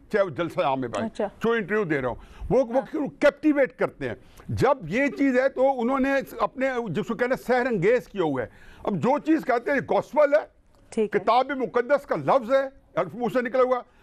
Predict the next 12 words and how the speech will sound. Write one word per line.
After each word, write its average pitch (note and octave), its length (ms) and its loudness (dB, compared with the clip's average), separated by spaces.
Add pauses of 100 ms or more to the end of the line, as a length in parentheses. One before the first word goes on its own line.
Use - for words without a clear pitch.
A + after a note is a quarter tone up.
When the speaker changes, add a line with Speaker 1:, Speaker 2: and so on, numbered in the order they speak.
(220)
Speaker 1:
और C4 180 2
ये C4+ 140 0
सारे C4+ 560 4
इदारों A#3+ 480 2
का A3 300 4
उन्होंने A#3 300 -4
एक B3+ 320 2
एक F#4 100 -4
करके A3 220 0
भरकस D3+ 480 -4
निकालना A#3 400 0
है। D4 120 -4